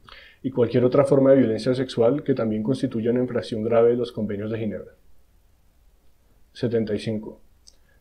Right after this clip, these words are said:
De utilizar la presencia de una persona civil u otra persona protegida para poner ciertos puntos, zonas o fuerzas militares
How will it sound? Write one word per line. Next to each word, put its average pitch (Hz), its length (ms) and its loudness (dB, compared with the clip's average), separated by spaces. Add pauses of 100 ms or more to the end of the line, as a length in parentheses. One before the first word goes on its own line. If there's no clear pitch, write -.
De 123 80 -4
utilizar 113 360 -2
la 131 140 4
presencia 127 520 2
de 123 60 6
una 127 200 2
persona 120 400 -2
civil 123 560 0 (440)
u 127 120 2
otra 123 200 6
persona 120 360 2
protegida 120 640 0 (340)
para 117 220 0
poner 117 420 2 (160)
ciertos 131 460 2
puntos, 131 520 0
zonas 131 360 0
o 117 40 -4
fuerzas 120 320 -2
militares 120 640 -2